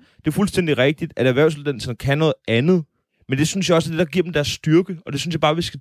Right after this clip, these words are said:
dyrke og introducere folk til. Det tror jeg altså er, det tror jeg stadig er den bedste løsning, i stedet for... Det er heller ikke det, jeg hører Ole sige, at vi bare skal give op. Øhm, men jeg synes, at jeg, jeg, jeg, jeg synes, at man skal dyrke de forskelligheder, der er, fordi vi er også forskellige typer mennesker. Ho-, hovedpine er jo, at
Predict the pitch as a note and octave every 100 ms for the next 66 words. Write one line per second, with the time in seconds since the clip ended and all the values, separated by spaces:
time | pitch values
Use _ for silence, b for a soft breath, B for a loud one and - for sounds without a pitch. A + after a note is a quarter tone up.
0 | - D#3+ G#3+ G#3+ B2 B2 - B2+ - F#3
1 | - C3+ - C#3 C#3+ - G3 E3 C3 -
2 | B2+ G#2+ G#2 - b b D3 - E3 D#3
3 | E3 D#3 C3 A#2 D3+ - D3+ A#2 C#3 -
4 | C#3 - C3 D3+ C#3+ C3+ C3+ C3 B B
5 | B2 B2+ B2+ A#2+ B2 B2 B2 C#3 - B2+
6 | C3 A#2 G#2+ A#2+ C3+ C3 A2+ G2 - -
7 | B2 D3 - A#2+ A#2 A2 G2+ b b -
8 | A#2 - F3+ - B2+ A2+ b b b b
9 | b b _ _ _ - - - D#3+ D#3
10 | F3 E3 F3+ F3+ - G#3+ F3+ F3 C#3+ D3
11 | - C3 E3 F3 F3 D#3+ C3+ A#2+ D#3 C#3+
12 | - E3 B2+ C#3 A#2+ G2+ G2+ C#3 - B2
13 | D3+ C3+ C#3 D#3+ - D#3 F3 D3+ - B2+
14 | B2 C#3+ F3 D3 C3+ B2+ E3 F#3+ D#3+ -
15 | C3 G#3 G#3 A#2+ A#2